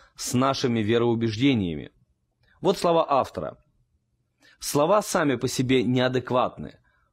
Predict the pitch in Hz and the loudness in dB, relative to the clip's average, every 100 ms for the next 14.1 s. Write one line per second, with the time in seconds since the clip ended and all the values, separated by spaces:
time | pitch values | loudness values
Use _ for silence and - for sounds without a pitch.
0 | _ - 113 185 180 120 73 104 101 95 | _ -4 0 2 0 -2 -6 -4 -2 0
1 | 123 131 123 110 104 104 107 - - 101 | 0 0 0 -2 -2 0 -2 -2 -4 -4
2 | 98 139 143 101 - 90 82 76 - - | 0 0 2 0 -2 -4 -6 -10 -14 -16
3 | _ _ _ _ _ - - - 127 147 | _ _ _ _ _ -20 -12 -4 -2 0
4 | 147 143 143 156 151 127 120 120 - 190 | 2 2 4 2 2 2 0 -2 0 0
5 | 180 - - - _ _ _ _ _ _ | 0 -2 -8 -10 _ _ _ _ _ _
6 | _ - 107 131 123 117 110 - - 107 | _ -4 0 2 2 4 2 -2 -4 0
7 | 117 107 107 98 _ _ _ _ _ - | 0 2 0 -2 _ _ _ _ _ -6
8 | 117 113 104 107 139 113 113 107 104 117 | -2 2 0 0 -2 -2 -4 -2 -2 -2
9 | 107 - 113 107 104 - 104 87 - 127 | -2 -4 -2 0 -2 -2 -2 -2 -2 -2
10 | 113 101 92 82 - 69 - - _ _ | -2 -2 -4 -6 -8 -8 -10 -20 _ _
11 | _ _ _ _ _ _ _ _ - 117 | _ _ _ _ _ _ _ _ -6 0
12 | 165 160 165 160 202 151 135 139 139 151 | 2 2 2 2 2 2 2 0 2 2
13 | 165 147 139 123 139 - 196 147 123 131 | 2 2 0 0 -2 0 0 2 2 0